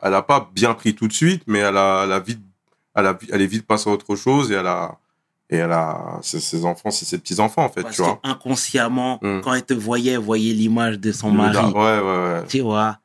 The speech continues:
Speaker 1: Ouais, son mari,
Speaker 2: De son
Speaker 1: ouais, oui,
Speaker 2: ex-mari.
Speaker 1: ouais. Même pas mari, mais oui. Mais en tout cas, on
Speaker 2: On
Speaker 1: s'est
Speaker 2: s'est
Speaker 1: compris.
Speaker 2: compris. Je
Speaker 1: Mais
Speaker 2: pense qu'on
Speaker 1: oui,
Speaker 2: s'est
Speaker 1: oui.
Speaker 2: compris.
Speaker 1: Ah,
Speaker 2: Mais
Speaker 1: oui, elle, elle m'a fait des remarques sur ça.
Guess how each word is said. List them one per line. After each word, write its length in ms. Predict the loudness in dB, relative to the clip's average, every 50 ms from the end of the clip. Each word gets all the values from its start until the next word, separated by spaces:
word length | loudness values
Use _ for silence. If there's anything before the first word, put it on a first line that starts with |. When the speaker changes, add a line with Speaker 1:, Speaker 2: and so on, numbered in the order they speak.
| _ 0
Speaker 1:
Ouais, 160 | 2 2 2 2
son 160 | 0 -2 2
mari, 220 | 2 4 4 4 4
Speaker 2:
De 60 | 2
son 240 | 4 4 2 2 2
Speaker 1:
ouais, 300 | 2 2 4 4 4 4 2
oui, 180 | 2 2 4
Speaker 2:
ex-mari. 880 | 4 4 4 4 2 2 4 4 4 6 6 4 4 4 4 4 2 2
Speaker 1:
ouais. 60 | 2 2
Même 140 | 2 2 4
pas 140 | 4 4 4
mari, 420 | 6 6 4 4 4 4 4 4
mais 160 | 4 4 4 4
oui. 240 | 4 4 4 4 2
Mais 80 | 2 2
en 140 | 2 2 2
tout 100 | 0 2
cas, 180 | 2 2 2 4
on 40 | 4
Speaker 2:
On 40 | 4
Speaker 1:
s'est 120 | 4 4
Speaker 2:
s'est 200 | 4 4 4 4
Speaker 1:
compris. 640 | 6 6 4 4 6 6 6 6 6 6 6 4 2
Speaker 2:
compris. 60 | 0 2
Je 80 | 4 4 6
Speaker 1:
Mais 60 | 6
Speaker 2:
pense 120 | 6 4
qu'on 60 | 4 4
Speaker 1:
oui, 60 | 6
Speaker 2:
s'est 160 | 6 6 4
Speaker 1:
oui. 100 | 4 4 4 4
Speaker 2:
compris. 320 | 2 2 2 2 2 0 _ _ _ -18 _
Speaker 1:
Ah, 80 | -2 2
Speaker 2:
Mais 100 | 4 6
Speaker 1:
oui, 60 | 6 6
elle, 200 | 4 4 4 4
elle 100 | 4 4 4
m'a 100 | 4 4
fait 100 | 4 4
des 40 | 2
remarques 320 | 4 4 4 4 2 2 2
sur 140 | -2 0 2
ça. 340 | 4 2 2 2 0 -6